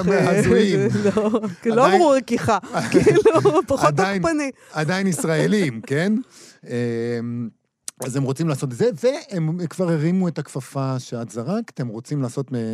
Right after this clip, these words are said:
Speaker 2: מחקר דומה על השפעה של דמעות על נשים, ובאמת, אני חושב שיש פה קרקע פורייה להרבה דברים. אה, נשים, איך הן מושפעות מדמעות של ילדים ושל גברים,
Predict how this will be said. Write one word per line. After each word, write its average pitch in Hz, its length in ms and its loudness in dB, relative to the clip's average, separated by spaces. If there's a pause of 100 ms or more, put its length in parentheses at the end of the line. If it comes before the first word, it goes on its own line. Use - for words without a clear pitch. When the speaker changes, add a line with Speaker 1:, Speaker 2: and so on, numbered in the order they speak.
(160)
Speaker 2:
מחקר 127 320 -4
דומה 113 280 -6
על 117 60 -6
השפעה 113 340 -14
של 120 160 -12
דמעות 110 280 -10
על 113 80 -8
נשים, 240 500 -4 (420)
ובאמת, 127 460 -6
אני 123 100 -8
חושב - 160 -14
שיש 143 220 -8
פה 170 140 -14
קרקע 151 280 -6
פורייה 160 380 -4
להרבה 185 260 -6
דברים. 208 460 -10
אה, 120 160 -6
נשים, 165 520 -8
איך 127 120 -10
הן 123 60 -6
מושפעות 120 320 -12
מדמעות 113 300 -10
של 110 120 -14
ילדים 107 340 -12
ושל 104 200 -14
גברים, 123 600 -8